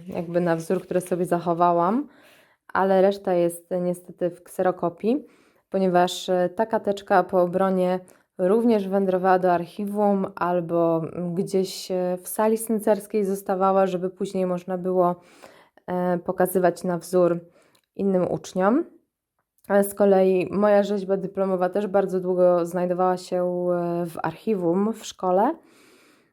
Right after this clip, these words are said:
e, i po latach, e, mogłam ją właśnie wykupić. I, e, jeżeli chodzi o teczkę, to były to takie, e, był to karton w kolorze grafitu.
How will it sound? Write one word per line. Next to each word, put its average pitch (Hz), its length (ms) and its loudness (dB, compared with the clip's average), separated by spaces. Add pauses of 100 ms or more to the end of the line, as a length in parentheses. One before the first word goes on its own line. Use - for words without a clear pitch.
(260)
e, 190 540 0
i - 180 -6
po 202 180 4
latach, 208 720 2
e, 190 280 0
mogłam 196 420 0
ją 185 160 2
właśnie 185 380 -4
wykupić. - 600 -10 (1600)
I, 190 960 2
e, 170 200 0
jeżeli 170 260 0
chodzi 185 320 0
o - 80 -6
teczkę, 208 560 -2 (440)
to 233 540 4 (300)
były 262 200 2
to 220 100 0
takie, 196 420 -2 (520)
e, 185 260 0
był 208 140 2
to 196 120 2
karton 202 480 2 (400)
w - 140 -20
kolorze 175 480 2 (100)
grafitu. 185 800 -4